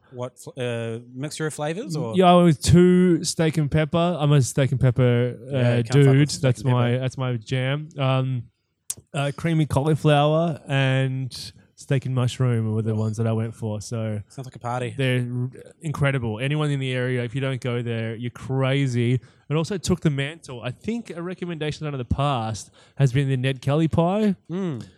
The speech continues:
Speaker 2: from Beechworth Bakery.
Speaker 1: Yeah.
Speaker 2: You can go, go to Hillsville or whatever the things for that are. Legendary pie. Wouldn't even bother going anywhere near it after a Gumtree pie. Yeah.
Speaker 1: So I haven't had the Ned Kelly, but I've had other pies from Beechworth Bakery.
Speaker 2: Yep.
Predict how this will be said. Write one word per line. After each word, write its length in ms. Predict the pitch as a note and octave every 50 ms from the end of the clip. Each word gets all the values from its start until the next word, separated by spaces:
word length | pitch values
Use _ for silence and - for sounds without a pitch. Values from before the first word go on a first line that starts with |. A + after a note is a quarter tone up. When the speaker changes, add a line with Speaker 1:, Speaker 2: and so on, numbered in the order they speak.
| _ _ _ _ -
Speaker 2:
from 180 | - C#3+ C#3+
Beechworth 400 | B2 D3+ D#3+ D3+ - E3+ E3+ D#3+
Bakery. 480 | - F3 F#3 F3 - G#3 G#3+ A3 A3 C#3
Speaker 1:
Yeah. 160 | C3+ B2 A2+
Speaker 2:
You 100 | D#3 D3+
can 180 | D3+ D#3+ D#3 C#3
go, 260 | A#2+ - D3 C#3+ C#3+
go 120 | C#3 C#3 C#3
to 60 | C3+
Hillsville 460 | C3 C#3+ C#3 B2+ B2 C3 C#3+ C#3 C#3
or 240 | B2+ B2 B2 B2 A#2+
whatever 240 | A#2 A#2+ B2 B2 B2
the 220 | A#2+ B2+ A#2 A#2+ A#2+ B2 A#2+ -
things 340 | - C#3 C3 B2+ A#2+ -
for 140 | - - C3+
that 180 | A#2+ B2 B2 B2+
are. 400 | C3 C#3 D#3+ F#3 G3+ G3+ F#3+ - _ _ _ - - _ - G3+ -
Legendary 600 | C3 D#3 E3 D3+ E3 D#3+ D#3+ D#3+ D3+ D3+ D3+ C3+
pie. 500 | - D3+ D3+ D#3+ E3+ F#3 G3+ G3+ F3 C#3 - _ - _ _ _ _ _ - D#3 C#3 C3+ C3
Wouldn't 200 | C3+ D3 C#3+ C#3+
even 160 | C#3 B2+ B2+
bother 400 | A#2+ A#2+ A#2+ A#2 A#2+ A#2+ A#2+ A#2+
going 200 | A2+ B2+ B2 A#2+
anywhere 180 | A#2+ A#2+ A2+ A2+
near 240 | A2+ A2+ A2 G#2
it 120 | G2+ G2+ F#2+
after 220 | A2+ G#2+ - A2 A#2
a 60 | A#2
Gumtree 340 | A#2+ A2 A2+ G#2+ - A2 G2+
pie. 100 | - G#2+
Yeah. 100 | G#2 G#2
Speaker 1:
So 280 | G#2+ A#2 C#3+ E3+ E3 -
I 540 | D#3 F3 F3+ G3 G#3 G#3 G#3 G#3 G#3 G3+ F3+ -
haven't 220 | - F#3 F3 E3
had 80 | E3 D3+
the 60 | D3
Ned 160 | D3 D3 -
Kelly, 220 | - D3 B2+ B2+ A#2
but 100 | A#2 A#2
I've 80 | A2
had 160 | A#2 B2 A#2 A2+
other 200 | A2+ A2+ A#2 A2
pies 380 | - - A2 G#2+ G#2+ G#2+ G#2 -
from 140 | - A2
Beechworth 320 | G2+ A2 A2 - A2 G#2 -
Bakery. 480 | - G#2 G#2 - - A2 A#2 D3+ G#3 A#3+
Speaker 2:
Yep. 220 | C3 C3+ C#3+ -